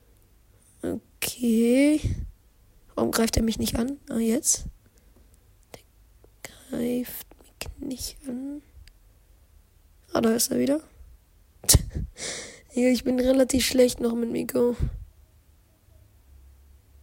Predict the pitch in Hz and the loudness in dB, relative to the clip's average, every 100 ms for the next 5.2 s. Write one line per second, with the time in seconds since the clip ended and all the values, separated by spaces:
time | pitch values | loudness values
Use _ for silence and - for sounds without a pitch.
0 | - - - - - - - - - - | -20 -20 -20 -20 -20 -20 -20 -20 -20 -20
1 | - - - - - - - 233 226 220 | -20 -20 -20 -20 -20 -14 -4 -2 0 0
2 | 240 226 226 - - - - - _ - | 2 2 2 -4 -14 -20 -20 -20 _ -20
3 | - - - - - - - - - - | -20 -20 -20 -20 -20 -20 -20 -20 -20 -20
4 | - _ _ - - - 277 311 294 294 | -20 _ _ -20 -2 4 8 10 12 12
5 | 277 | 10